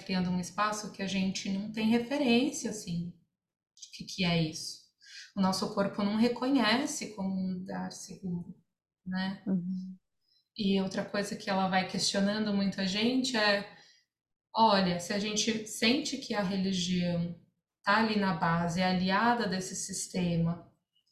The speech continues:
Speaker 1: e vai criando um discurso que nos submete, acho que talvez seja importante pensar qual é a moral religiosa da minha família,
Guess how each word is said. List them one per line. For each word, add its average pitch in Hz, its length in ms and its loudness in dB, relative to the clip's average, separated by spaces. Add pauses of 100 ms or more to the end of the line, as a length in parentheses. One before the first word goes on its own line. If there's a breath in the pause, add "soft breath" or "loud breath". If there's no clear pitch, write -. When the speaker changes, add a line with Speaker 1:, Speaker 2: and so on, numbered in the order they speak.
Speaker 1:
e 202 140 2
vai 208 360 4
criando 208 420 2
um 196 120 4
discurso 175 1080 -4 (720)
que 285 240 8
nos - 200 2
submete, 185 1040 0 (2000)
acho 220 260 4
que - 60 -12
talvez 214 260 2
seja 220 220 2
importante 220 500 0
pensar 240 460 2
qual 254 200 2
é 247 60 6
a 254 80 6
moral 254 320 4
religiosa 233 600 4
da 226 100 2
minha 220 180 2
família, 214 680 4